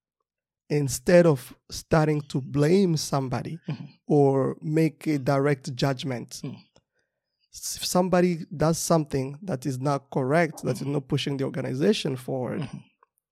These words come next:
Speaker 1: just make sure, of course, um, you don't wanna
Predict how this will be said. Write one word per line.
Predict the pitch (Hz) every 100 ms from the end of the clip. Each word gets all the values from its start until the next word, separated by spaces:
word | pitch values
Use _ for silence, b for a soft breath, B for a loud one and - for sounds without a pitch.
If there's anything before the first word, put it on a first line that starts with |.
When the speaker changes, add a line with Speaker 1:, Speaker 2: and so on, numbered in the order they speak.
| _ _ _ _ _ _
Speaker 1:
just | 175 202 190
make | 180
sure, | - - 170 160 156 _ _ -
of | -
course, | - 160 139 127 - -
um, | 147 131 127
you | 151
don't | 165 165
wanna | 151 143